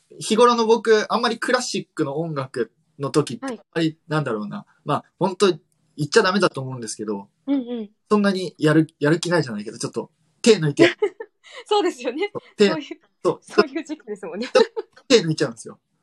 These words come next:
Speaker 2: うんうんうん。
Speaker 1: で、あーっと思いながら。で、あの、演奏会、定期演奏会とかあるじゃないですか。
Speaker 2: はい。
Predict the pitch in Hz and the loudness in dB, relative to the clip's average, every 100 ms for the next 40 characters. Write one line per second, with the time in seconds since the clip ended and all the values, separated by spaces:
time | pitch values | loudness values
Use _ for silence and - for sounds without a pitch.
0 | - 277 254 254 233 233 175 151 117 120 | -10 -8 -6 -6 -8 -4 -2 -2 -4 -8
1 | 113 135 156 117 107 104 - 165 156 _ | -6 -6 -8 -10 -10 -6 2 2 2 _
2 | _ _ - 127 117 110 107 101 - 196 | _ _ -14 -10 -8 -8 -10 -10 2 4
3 | 240 247 233 226 233 233 233 233 240 208 | 4 4 2 2 4 2 2 0 0 -2
4 | 123 117 110 104 101 - - _ - 269 | -2 -2 -4 -8 -14 -18 -20 _ -8 -8
5 | 202 | -8